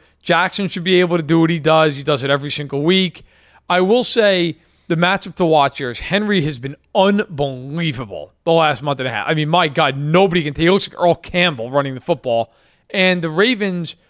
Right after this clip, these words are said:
ranked twenty-first in the league against the run. So I am curious to see, can, can the Titans run the ball like crazy in this game and make it a game where it's, you know, five minutes left, it's a one-score game, and all of a sudden you're going, "Wow, can they pull the upset?"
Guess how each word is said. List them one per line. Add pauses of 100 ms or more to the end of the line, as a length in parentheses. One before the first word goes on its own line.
(140)
ranked
twenty-first
in
the
league
against
the
run. (460)
So
I
am
curious
to
see, (480)
can,
can
the
Titans
run
the
ball
like
crazy
in
this
game
and
make
it
a
game
where
it's,
you
know, (140)
five
minutes
left,
it's
a
one-score
game,
and
all
of
a
sudden
you're
going,
"Wow,
can
they
pull
the
upset?"